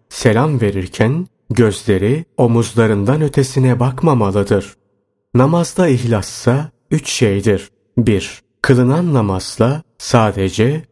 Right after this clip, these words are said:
Allah'ın rızasını talep etmek, insanların hoşnutluğunu düşünmemek. İki, kılınan namazın Allah'ın rızasına uygun düşmesi hususunu Allah'tan beklemek. Üç,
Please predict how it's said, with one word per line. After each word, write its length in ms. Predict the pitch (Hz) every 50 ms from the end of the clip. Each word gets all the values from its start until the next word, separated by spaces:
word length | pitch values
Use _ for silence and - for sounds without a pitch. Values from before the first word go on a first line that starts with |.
| _ -
Allah'ın 600 | 123 120 113 110 113 107 104 98 110 131 156 160
rızasını 680 | 147 139 127 - 135 127 123 127 - - 120 113 107 -
talep 340 | - 107 98 98 95 -
etmek, 640 | 104 95 - - 107 101 123 117 - - - - _ _ _ -
insanların 720 | - 131 123 127 - - 123 117 113 113 110 107 120 143 175
hoşnutluğunu 840 | 170 160 143 135 - - 147 139 135 - 131 131 131 127 131 127 127
düşünmemek. 960 | 123 113 - - 120 104 98 95 92 90 95 104 139 135 - - - - _ _ _ _ _ -
İki, 500 | 120 110 123 - - 131 151 175 190 - _ _ _ -
kılınan 500 | - 135 131 135 131 135 131 120 110 104
namazın 680 | 101 95 95 92 92 - - 110 117 143 170 180 - _ _ _ _ -
Allah'ın 640 | 127 123 117 110 113 113 110 107 117 139 170 165 143
rızasına 640 | 139 127 110 131 131 127 123 127 - 127 123 120 113
uygun 380 | 107 107 98 120 151 170 165
düşmesi 480 | 139 127 - - 123 120 - - - 113
hususunu 840 | 104 95 - - - 107 95 - - - 104 98 104 123 160 175 - _ _ -
Allah'tan 680 | 135 131 131 127 131 123 127 - 139 127 117 110 101
beklemek. 720 | 98 95 - - - 107 98 101 110 139 135 - - - - _ _ _ _ _ _ -
Üç, 440 | 135 117 104 127 - - - -